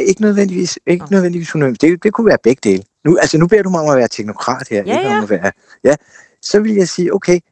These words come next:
Speaker 1: en gang imellem skal der komme nogle uniformerede personer i butikkerne og kigge og,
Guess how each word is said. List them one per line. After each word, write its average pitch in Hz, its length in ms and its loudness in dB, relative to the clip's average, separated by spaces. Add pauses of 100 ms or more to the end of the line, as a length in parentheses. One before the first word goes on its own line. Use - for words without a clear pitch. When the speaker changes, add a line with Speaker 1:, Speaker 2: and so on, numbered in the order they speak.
Speaker 1:
en 165 100 -6
gang 214 220 0
imellem 170 320 0
skal - 160 -6
der 156 60 -2
komme 156 340 -4
nogle 143 280 -8
uniformerede 131 720 -4
personer 147 420 -6
i 127 60 -12
butikkerne 175 640 -2
og 107 140 -4
kigge 208 460 0
og, 123 180 -2